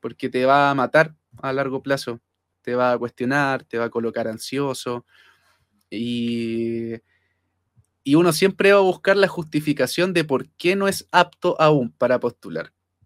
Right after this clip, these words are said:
Siento que la postulación está ahí mismo, es decir, Die-, eh, Javier tenía ahí en LinkedIn y dio el pase a todos los que estaban en su, en su comunidad de LinkedIn. Entonces,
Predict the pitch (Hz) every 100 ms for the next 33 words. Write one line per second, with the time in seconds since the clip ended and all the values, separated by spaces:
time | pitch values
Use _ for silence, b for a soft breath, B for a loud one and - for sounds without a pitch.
0 | _ _ - 135 147 143 135 135 156 113
1 | - 123 113 139 127 - 110 110 220 208
2 | 135 120 117 123 - - _ _ - 139
3 | 156 131 123 117 117 113 117 b b b
4 | 127 120 143 160 - _ _ 123 135 139
5 | 127 143 139 127 170 156 170 175 156 127
6 | 127 139 147 143 - _ 123 117 113 -
7 | 156 156 160 - _ 151 175 - 208 214
8 | 202 175 - 190 190 185 170 165 156 -
9 | 156 147 139 131 127 120 _ b b 131
10 | - 143 143 139 139 156 151 156 185 -
11 | 139 135 - 151 151 156 151 151